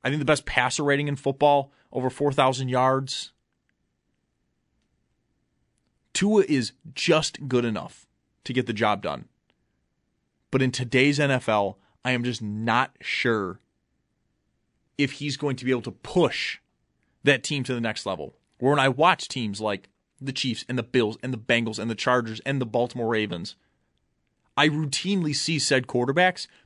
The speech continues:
push not necessarily inferior teams, but a team who's maybe not having their best day,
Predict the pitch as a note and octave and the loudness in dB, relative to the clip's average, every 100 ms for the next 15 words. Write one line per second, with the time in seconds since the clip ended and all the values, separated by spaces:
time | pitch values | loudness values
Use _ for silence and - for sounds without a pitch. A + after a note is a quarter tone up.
0 | _ - A#3 F#3+ - - _ - E4 C4+ | _ 0 2 2 0 -12 _ -2 0 2
1 | G3+ F#3+ F#3 D#3 - E3+ D3 A2+ G2+ G3 | 2 2 2 -4 -2 2 2 2 0 0
2 | C#3+ G#2+ - _ _ _ _ _ _ _ | 0 -4 -10 _ _ _ _ _ _ _
3 | _ - D3+ D3+ G3 F3 E3 D#3+ D#3+ D3+ | _ -4 -4 0 2 2 2 2 2 2
4 | B2+ C#3 B2 A#2 A2 B2+ - - F#2 | 4 2 4 0 0 -2 -4 -6 -8